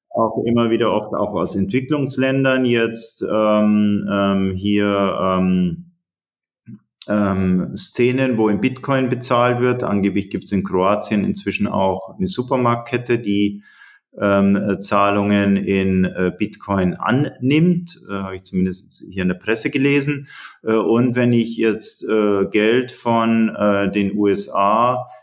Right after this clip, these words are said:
äh, nach Deutschland transferieren will, dann kann ich das in Bitcoin tun. Ne? Also da ist die Transaktionsfunktion. Ich kann's auch günstig tun und schnell tun, ja, und sicher aus meiner Sicht. Ja,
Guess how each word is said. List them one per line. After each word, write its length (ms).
äh, 140
nach 240
Deutschland 480
transferieren 720
will, 220
dann 160
kann 120
ich 80
das 180
in 120
Bitcoin 440
tun. 440
Ne? 320
Also 280
da 300
ist 160
die 80
Transaktionsfunktion. 1080
Ich 120
kann's 180
auch 200
günstig 460
tun 220
und 180
schnell 340
tun, 560
ja, 140
und 260
sicher 680
aus 180
meiner 280
Sicht. 400
Ja, 240